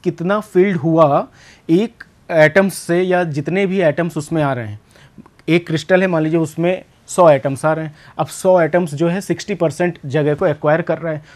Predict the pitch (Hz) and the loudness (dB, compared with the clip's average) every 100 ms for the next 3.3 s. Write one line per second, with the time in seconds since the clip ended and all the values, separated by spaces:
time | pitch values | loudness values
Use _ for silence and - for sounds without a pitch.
0 | - 190 151 147 196 - - 233 - _ | -4 -2 0 0 -2 -4 -6 -8 -8 _
1 | - 143 165 160 156 143 127 - 123 104 | -4 -4 -2 -4 -4 -6 -8 -6 -8 -8
2 | 104 - _ _ _ - 156 165 165 175 | -16 -18 _ _ _ -6 -4 -2 -4 -6
3 | 175 185 | -8 -12